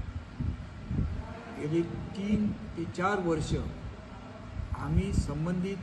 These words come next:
कृषी खात्याशी पत्रव्यवहार करून प्रसंगी त्यांना उपोषणाच्या नोटिसाही दिल्या आणि त्या सगळ्याची दखल घेऊन त्यावेळचे ह्या सिंधुदुर्ग जिल्ह्याचे जिल्हाधिकारी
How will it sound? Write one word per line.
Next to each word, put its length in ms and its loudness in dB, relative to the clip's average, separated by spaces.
कृषी 280 0
खात्याशी 580 0
पत्रव्यवहार 680 4
करून 360 4
प्रसंगी 440 0
त्यांना 260 4
उपोषणाच्या 760 0
नोटिसाही 640 2
दिल्या 280 0
आणि 120 0
त्या 200 0
सगळ्याची 500 0
दखल 440 2
घेऊन 300 4
त्यावेळचे 840 4
ह्या 500 0
सिंधुदुर्ग 580 2
जिल्ह्याचे 600 2
जिल्हाधिकारी 760 2